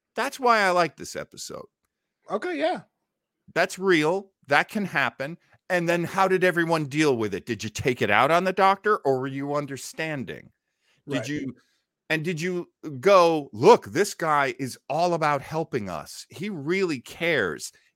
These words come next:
Speaker 1: If he's got a thing that breaks all the rules, we should break the rules with him." Very Star Trek. I'm very happy with that. Um, we will get more of a crew slash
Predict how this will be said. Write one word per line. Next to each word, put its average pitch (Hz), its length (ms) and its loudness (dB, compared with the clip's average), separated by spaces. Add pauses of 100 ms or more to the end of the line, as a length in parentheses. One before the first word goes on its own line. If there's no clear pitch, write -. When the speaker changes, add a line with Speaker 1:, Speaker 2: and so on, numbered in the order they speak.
Speaker 1:
If 143 180 -10
he's 202 280 -8
got 175 220 -2
a 135 60 -2
thing 156 520 -6
that 110 200 -4
breaks 139 340 -2
all 131 220 -2
the 117 80 -4
rules, 113 520 -4
we 135 200 -8
should 151 240 -12
break 139 280 -4
the 127 100 -10
rules 117 420 -2
with 131 260 -2
him." - 300 -14 (440)
Very 190 320 -4
Star 147 300 0
Trek. - 480 -10
I'm 107 60 -14
very 165 220 2
happy 143 420 -2
with 82 180 -14
that. - 260 -14 (800)
Um, 110 400 -2 (400)
we 156 320 -2
will 165 560 4 (460)
get 151 260 2
more 135 440 4
of 117 120 -2
a 113 60 -2
crew 104 800 4
slash 101 600 -2